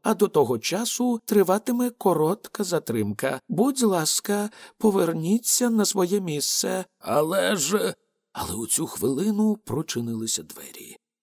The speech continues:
Зафот повернувся і побачив у дверях чоловіка, який доганяв його.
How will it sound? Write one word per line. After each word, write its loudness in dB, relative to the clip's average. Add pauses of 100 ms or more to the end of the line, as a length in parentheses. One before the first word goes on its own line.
(120)
Зафот -6
повернувся 0 (300)
і -14
побачив -10
у -4
дверях -8
чоловіка, -6
який -6
доганяв -6
його. -16